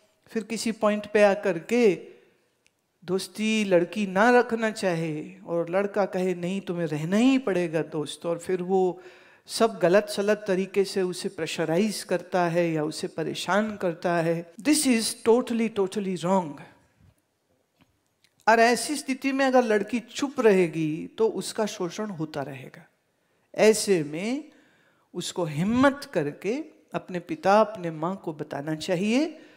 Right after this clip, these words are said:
ताकि उस लड़के की खबर वो खुद से ले लेंगे। और ऐसा हो जाएगा, आप इतनी फिक्र मत करिए। कोई भी माँ बाप अपनी बच्ची को ऐसी परिस्थिति में कभी नहीं देखना चाहेंगे।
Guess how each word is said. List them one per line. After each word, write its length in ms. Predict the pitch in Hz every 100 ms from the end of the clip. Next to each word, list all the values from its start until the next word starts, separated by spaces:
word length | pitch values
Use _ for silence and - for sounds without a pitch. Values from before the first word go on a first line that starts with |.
| _ _ _
ताकि 640 | 226 240 247 233 180 226 -
उस 200 | 190 180
लड़के 340 | 170 160 165
की 160 | 165 214
खबर 380 | - 143 147
वो 120 | 175 220
खुद 220 | - 254
से 200 | - 311
ले 180 | 311 339
लेंगे। 360 | 254 226 185 - _ _ _ _ _ _ 202
और 100 | 254
ऐसा 300 | 247 254 302
हो 300 | 254 254 311
जाएगा, 440 | 220 160 147 151
आप 380 | - 170 202 202
इतनी 280 | 226 220 220
फिक्र 340 | - 196 185
मत 240 | 160 196 214
करिए। 520 | - 175 175 254 294 - - -
कोई 320 | - 254 294 285
भी 200 | 240 247
माँ 280 | 202 185
बाप 380 | 180 202 240 - -
अपनी 240 | - 196
बच्ची 440 | 170 175 175 -
को 320 | 165 226 262 -
ऐसी 280 | 185 - 214
परिस्थिति 640 | - 185 170 - - 180
में 220 | 208 247 -
कभी 340 | 220 208 226 330
नहीं 320 | 330 233 190
देखना 380 | 156 151 147 139
चाहेंगे। 480 | 135 120 117 135